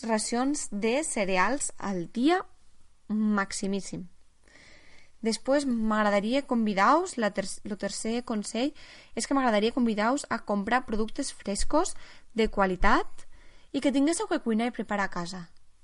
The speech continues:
D'esta manera aconseguireu menjar d'una manera molt més conscient i més saludable. Per últim, sempre que mengéssiu cereals, acompanyeu-los de vegetals. Els vegetals són molt importants, de fulla verda,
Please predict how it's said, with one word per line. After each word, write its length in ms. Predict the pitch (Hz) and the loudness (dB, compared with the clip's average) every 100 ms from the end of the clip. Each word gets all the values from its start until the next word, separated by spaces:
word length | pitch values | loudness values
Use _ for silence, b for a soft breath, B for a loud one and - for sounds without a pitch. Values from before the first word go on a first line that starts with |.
| - | -8
D'esta 240 | 208 - 269 | -6 -2 0
manera 320 | 220 247 370 B B B B | 2 0 0 B B B B
aconseguireu 480 | 214 220 220 208 226 | -4 -4 -2 -4 -2
menjar 320 | 254 233 220 | -2 0 0
d'una 200 | 240 220 | 0 0
manera 240 | 185 196 190 | 0 -2 -2
molt 200 | 196 254 | -2 -2
més 140 | 302 | -2
conscient 580 | - 247 - 208 220 320 b b b b b | -2 -4 -4 -4 -4 -4 b b b b b
i 100 | 220 | 0
més 220 | 220 214 | 0 0
saludable. 500 | 196 180 175 180 190 196 - _ - - - _ b b b b b | -4 -4 -6 -6 -12 -16 -20 _ -20 -20 -20 _ b b b b b
Per 140 | 233 226 | 2 4
últim, 320 | 285 349 403 392 | 4 4 2 -4
sempre 400 | - 269 269 277 | -4 -2 -2 0
que 80 | 226 | -2
mengéssiu 340 | 214 233 269 | 0 -2 -4
cereals, 640 | - 208 196 254 381 - B B B - | -2 -2 -2 -2 -4 -12 B B B -8
acompanyeu-los 760 | 220 208 208 202 233 254 277 - - | -2 0 0 0 -2 -2 -4 -6 -12
de 180 | 202 220 | -6 -6
vegetals. 680 | 208 190 190 180 165 - - - - - - - - - 226 | -4 -6 -6 -6 -8 -10 -16 -20 -20 -14 -12 -12 -16 -12 -8
Els 80 | 214 | -4
vegetals 400 | 220 247 247 233 | 0 0 0 0
són 80 | |
molt 240 | 214 220 269 | 0 0 0
importants, 640 | 254 226 202 175 165 - | -2 -4 -4 -4 -6 -10
de 100 | - | -12
fulla 300 | 180 208 185 | -8 -2 0
verda, 460 | 196 226 294 320 | 0 0 -2 -2